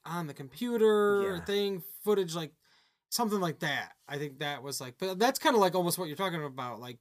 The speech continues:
Speaker 1: do it, do
Speaker 2: Right.
Speaker 1: it in, like, the modern way, not, like, this way, I don't know.
Speaker 2: Or what if a Blair Witch, 'cause they were in the woods with, like, full-on camcorders.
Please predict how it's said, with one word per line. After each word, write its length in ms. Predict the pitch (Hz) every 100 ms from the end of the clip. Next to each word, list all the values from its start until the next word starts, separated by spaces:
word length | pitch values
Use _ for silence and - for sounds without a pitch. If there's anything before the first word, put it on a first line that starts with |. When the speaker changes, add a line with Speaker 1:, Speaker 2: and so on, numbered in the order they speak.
| _
Speaker 1:
do 220 | 139 170
it, 140 | 180 151
do 160 | 202 202
Speaker 2:
Right. 80 | 190
Speaker 1:
it 60 |
in, 140 | 170 165
like, 180 | 160
the 80 | 156
modern 500 | 151 151 175 170 156
way, 360 | 147 143 135 127 - - - -
not, 320 | 185 190 160
like, 180 | 156 139 _
this 280 | 185 180 -
way, 360 | 160 165 160 156
I 140 | 160
don't 140 | 151 135
know. 220 | 123 113 139
Speaker 2:
Or 80 |
what 160 | 165 185
if 140 | 185
a 60 | 180
Blair 320 | 143 165 175
Witch, 200 | 160 175
'cause 180 | - 175
they 200 | 160 208
were 160 | 254 240
in 120 | 233
the 100 | 208
woods 420 | 156 170 196 170
with, 120 | 165
like, 280 | 175 151 123
full-on 520 | - - 226 208 185
camcorders. 880 | - 147 151 160 - 113 98 87 85